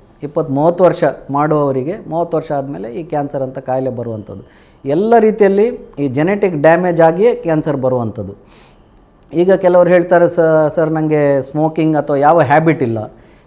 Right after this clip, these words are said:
ಹ್ಯಾಬಿಟ್ ಇಲ್ಲದೆ ಹೇಗೆ ಕ್ಯಾನ್ಸರ್ ಬರುವುದು?" ಅಂತೇಳಿ.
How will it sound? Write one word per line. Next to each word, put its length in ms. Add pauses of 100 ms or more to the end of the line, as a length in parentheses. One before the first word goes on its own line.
ಹ್ಯಾಬಿಟ್ 360
ಇಲ್ಲದೆ 380
ಹೇಗೆ 440
ಕ್ಯಾನ್ಸರ್ 400
ಬರುವುದು?" 340
ಅಂತೇಳಿ. 440